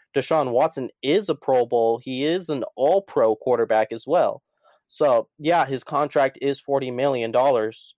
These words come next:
per year, um, but that's thirteen million dollars more than Jimmy Garoppolo. That's a bad Eric Armstead contract away from making his contract affordable.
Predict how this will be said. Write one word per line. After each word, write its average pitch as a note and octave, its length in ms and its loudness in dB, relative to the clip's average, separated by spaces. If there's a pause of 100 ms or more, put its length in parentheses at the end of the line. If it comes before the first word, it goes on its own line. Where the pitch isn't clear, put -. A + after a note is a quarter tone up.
per B2+ 160 -4
year, E3 400 0 (420)
um, G2+ 500 -2 (800)
but F3+ 520 2 (320)
that's F3+ 200 -4
thirteen F#3+ 480 0
million C3+ 280 -2
dollars A2+ 300 2
more A2+ 220 -4
than A2 120 -10
Jimmy G#2+ 260 -10
Garoppolo. - 580 -10 (460)
That's C3+ 260 2
a E3 140 4
bad C3 540 2
Eric B2 300 4 (160)
Armstead B2 560 0
contract C#3 680 -2 (140)
away A#2 380 2
from A2+ 240 -6
making A2 420 -6
his D3 240 0
contract A2 640 -2 (360)
affordable. E3 600 0